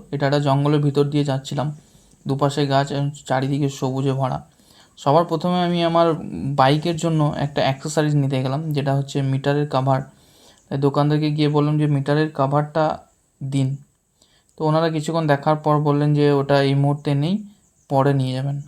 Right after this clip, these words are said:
আর আমি যেই জায়গায় সামগ্রীগুলো আনার জন্য এসছি, সেটা হচ্ছে আমাদের এরিয়ার পশুর হাট। এটা হচ্ছে আশেপাশের দুই তিন জেলার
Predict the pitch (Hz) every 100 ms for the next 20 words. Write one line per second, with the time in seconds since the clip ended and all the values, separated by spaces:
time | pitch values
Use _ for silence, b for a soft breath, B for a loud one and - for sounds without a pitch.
0 | - _ _ b b - 131 131 151 151
1 | 160 151 147 147 156 160 - - 139 143
2 | 143 147 156 151 139 143 151 151 143 147
3 | - 135 139 143 147 147 151 143 135 143
4 | 143 - 131 139 147 147 - 139 180 156
5 | 127 127 - _ b b b b - _
6 | _ _ _ _ _ _ - 143 185 180
7 | 180 185 143 139 175 170 170 175 160 143
8 | 151 151 156 156 156 151 139